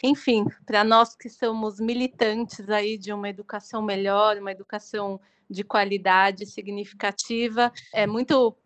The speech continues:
a gente precisa realmente olhar pra esse momento como um momento,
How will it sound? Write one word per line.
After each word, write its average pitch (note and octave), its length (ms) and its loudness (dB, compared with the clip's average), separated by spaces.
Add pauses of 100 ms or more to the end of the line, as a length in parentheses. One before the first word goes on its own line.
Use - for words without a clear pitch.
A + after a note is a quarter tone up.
a G#3 100 -4
gente A3 260 -6
precisa B3 480 0
realmente A3 440 2
olhar G#3 360 6
pra A#3 100 -6
esse A#3 200 -6
momento G#3 600 -6
como A#3 240 -4
um A3+ 40 -8
momento, A3 440 -6